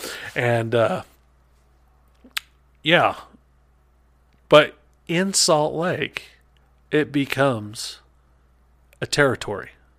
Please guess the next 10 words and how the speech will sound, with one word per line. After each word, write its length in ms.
You 100
got 280
your 160
east 240
sides, 480
your 120
west 320
sides, 680
you 160
got 380